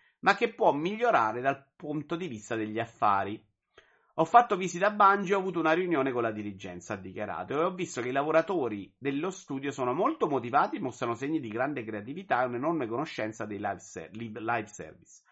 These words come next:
Comunque, sento anche che c'è spazio per dei miglioramenti dal punto di vista degli affari." Oddio, messa così è una bacchettata meno clamorosa, eh.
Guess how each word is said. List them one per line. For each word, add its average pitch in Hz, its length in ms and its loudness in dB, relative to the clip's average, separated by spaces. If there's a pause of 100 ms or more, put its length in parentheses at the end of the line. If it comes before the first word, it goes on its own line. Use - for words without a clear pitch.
(280)
Comunque, 160 760 4 (240)
sento 160 400 4
anche 156 260 10
che 123 120 0
c'è - 140 -4
spazio 120 480 4
per 110 140 -2
dei 110 120 -4
miglioramenti 123 640 0
dal 107 180 -2
punto 117 260 -6
di 117 100 -4
vista 107 280 -6
degli 95 180 -6
affari." 87 400 -12
Oddio, 95 240 -10
messa 95 240 -12
così 98 200 -10
è 113 40 -4
una 98 120 -4
bacchettata 92 680 -10
meno 95 340 -10
clamorosa, 90 560 -10
eh. 104 200 -10